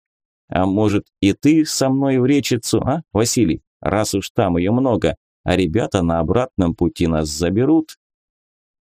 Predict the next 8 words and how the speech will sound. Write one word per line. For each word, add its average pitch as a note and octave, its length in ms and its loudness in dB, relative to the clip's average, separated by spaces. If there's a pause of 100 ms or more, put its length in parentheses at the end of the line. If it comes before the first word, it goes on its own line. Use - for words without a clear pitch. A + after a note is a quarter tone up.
(640)
«Вы B2+ 480 -2
вообще C#3+ 500 -2
как? A2 300 -2 (320)
На C3 200 2
буханке-то?» - 880 0 (880)
«Места A2 760 0
знать B2 420 0
надо». G#2 500 2